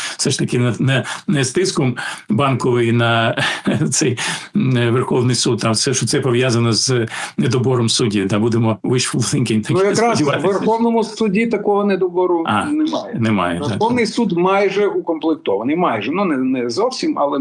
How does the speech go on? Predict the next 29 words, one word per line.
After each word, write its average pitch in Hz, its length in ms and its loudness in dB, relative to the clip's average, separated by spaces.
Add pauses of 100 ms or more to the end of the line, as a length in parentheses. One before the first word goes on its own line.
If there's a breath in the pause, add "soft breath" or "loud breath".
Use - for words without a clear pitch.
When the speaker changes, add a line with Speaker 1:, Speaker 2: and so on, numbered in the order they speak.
Speaker 2:
майже. 107 340 -6 (720 loud breath)
Ми 220 180 2
говоримо 214 420 2
про 175 300 2
суди, 170 360 0 (120)
слухай, 135 360 -2
а, 135 220 0 (400 loud breath)
апеляційні, 170 920 0 (180 loud breath)
це 202 320 -2
ще 190 340 -2
за 160 200 0
Порошенка 185 1040 0 (280 soft breath)
не 180 300 4
встигли 196 640 0
завершити 147 720 0
конкурс 190 640 0
по 131 160 -2
перенабору 160 760 2
суддів 190 460 -2
до 131 100 0
апеляційних 127 680 -2
судів. 104 440 -6 (500)
Speaker 1:
Мгм. 113 280 0
Speaker 2:
За 208 260 0
Порошенка. 226 880 0
І 196 100 2
з 185 140 -6
того 190 280 2
часу, 233 600 0